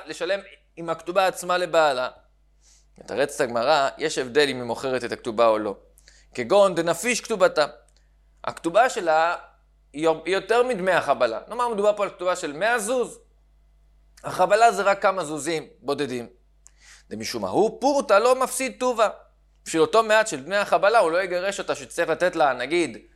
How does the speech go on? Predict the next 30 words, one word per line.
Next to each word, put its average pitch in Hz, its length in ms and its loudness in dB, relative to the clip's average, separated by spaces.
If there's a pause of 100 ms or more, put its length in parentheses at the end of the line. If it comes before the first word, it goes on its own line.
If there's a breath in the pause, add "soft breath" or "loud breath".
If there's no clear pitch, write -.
(640)
תשעים 180 440 -2
זוז, 208 520 0
בשביל 151 240 -6
שאולי 185 340 2
הוא 185 60 0
יקבל 185 320 2
עשרה 165 380 4
זוז. 185 320 -4 (3000)
אז 117 160 -2
אם 214 100 0
היא 220 80 2
לא 220 80 6
מכרה 196 360 2
את 190 100 -2
הכתובה, 147 460 0
לא 196 180 0
יהיה 240 160 6
קל 202 200 2
בעיניו 170 340 -2
לגרש 147 400 -2
אותה, 113 160 -4
אבל 127 140 -2
אם 185 100 -6
היא 180 80 -10
תמכור 175 260 -2
לו 190 60 0
את 185 80 -6
הכתובה 180 360 0
בטובת 151 400 -4
הנאה, 208 340 2